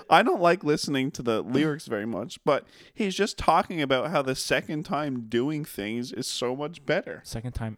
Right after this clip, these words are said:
Speaker 1: eating is
Speaker 2: S-,
Speaker 1: better.
Speaker 2: yeah, the second time is always the
Speaker 1: Second
Speaker 2: winner.
Speaker 1: dinner.
Speaker 2: Oh, yeah.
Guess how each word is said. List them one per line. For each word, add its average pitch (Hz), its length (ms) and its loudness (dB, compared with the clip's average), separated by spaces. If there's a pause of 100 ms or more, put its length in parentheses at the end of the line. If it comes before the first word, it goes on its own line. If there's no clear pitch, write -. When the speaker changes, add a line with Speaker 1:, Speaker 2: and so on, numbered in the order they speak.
Speaker 1:
eating 120 380 -8 (400)
is 110 180 -8
Speaker 2:
S-, 120 40 -2
Speaker 1:
better. 127 300 -6
Speaker 2:
yeah, 135 360 -2
the 113 80 -8
second 147 380 -4
time 147 280 -2
is 120 160 -6
always 139 440 0
the 120 80 2
Speaker 1:
Second 117 60 -2 (160)
Speaker 2:
winner. 110 180 -2
Speaker 1:
dinner. 120 160 2
Speaker 2:
Oh, 131 80 2
yeah. 139 380 -2